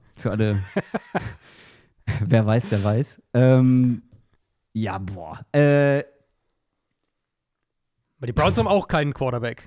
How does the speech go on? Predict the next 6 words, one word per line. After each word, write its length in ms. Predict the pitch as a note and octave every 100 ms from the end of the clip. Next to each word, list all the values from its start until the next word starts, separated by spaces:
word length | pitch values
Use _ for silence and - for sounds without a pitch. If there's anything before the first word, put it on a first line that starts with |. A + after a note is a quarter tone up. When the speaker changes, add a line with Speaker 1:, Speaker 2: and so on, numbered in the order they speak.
| - - - - -
Speaker 2:
Wahrscheinlich 460 | D#3 B2+ A#2 G2+
nicht. 280 | A#2 G#2 - _
Speaker 1:
Also 440 | G#3 A3+ A3+ G#3
wirklich, 300 | A#3 A3 G#3+
ich 260 | G3 D#3 C#3+
will 180 | F3